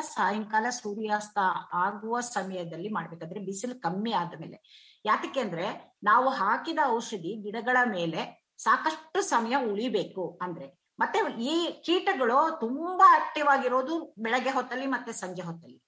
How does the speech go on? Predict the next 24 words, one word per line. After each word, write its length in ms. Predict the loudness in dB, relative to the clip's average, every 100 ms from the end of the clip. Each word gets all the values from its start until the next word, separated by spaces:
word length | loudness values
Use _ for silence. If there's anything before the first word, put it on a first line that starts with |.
| -10
ಬೆಳಗ್ಗೆ 220 | -4 -4
ಸೂರ್ಯೋದಯಕ್ಕೆ 680 | -4 0 0 2 0 -2
ಮುಂಚಿತವಾಗಿ 640 | -4 -4 -4 -4 -2 -2 -2
ಹೊಡೆದ್ರೆ 760 | -4 -6 -6 -8 -8 -18 -20 _ -2 2
almost 420 | 2 2 -2 -4
fifty 260 | -8 -8 -6
percent 320 | -4 -4 -6
of 140 | -6 -6
the 240 | -4 -4 -4 -6 -10 -8
insects 460 | -8 -6 -8 -8 -2
ನ 20 | 0
ನಾವು 320 | 2 0 -4
ದೂರ 140 | -6
ಇಡಬಹುದು. 720 | -6 -10 -14 -18 -18 -20 _ _ _ _ _ _ -12
ಮತ್ತೆ 160 | -4
ಇನ್ನೊಂದ್ 220 | 2 2 4
ಏನಂದ್ರೆ 400 | 2 0 -2 0
ಈಗ, 100 | 2 2 2 -2 -8 _ -12
ನೆ-, 480 | -10 -8 -6 -6 -8 -14 -20 -20 -20 _ -8
ಬೇಕಾದಷ್ಟು 520 | -4 2 2 2 0 4
ಹರ್ಬಿಸೈಡ್ಸ್ 720 | 4 4 0 2 0 0 0
ಗಳು 140 | 0
ಸಿಗ್ತಾ 400 | -2 -4 -4 2
ಇದೆ 360 | 2 2 -4 -8